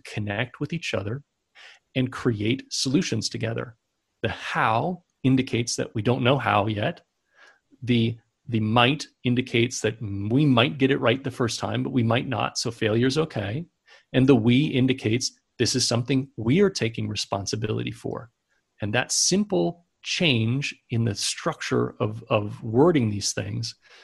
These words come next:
triggers this massive increase in psychological safety. People feel witnessed, they feel connected, they're much more capable of creating something together that, that takes them closer to the future that they want.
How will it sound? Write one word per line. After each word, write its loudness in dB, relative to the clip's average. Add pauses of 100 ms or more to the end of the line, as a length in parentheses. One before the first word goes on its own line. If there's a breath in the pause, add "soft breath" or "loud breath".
(200 soft breath)
triggers 4
this 0
massive 0
increase -2 (100)
in -2
psychological -4
safety. -8 (380)
People -4
feel 0
witnessed, 0 (260)
they -10
feel -4
connected, -4 (320)
they're -4
much 0
more 0
capable -4 (300 soft breath)
of -10
creating 0
something -2 (220 soft breath)
together 2 (260)
that, -2 (220)
that 2
takes -2
them -2
closer 0
to -4
the -4
future -4
that -6
they -4
want. -8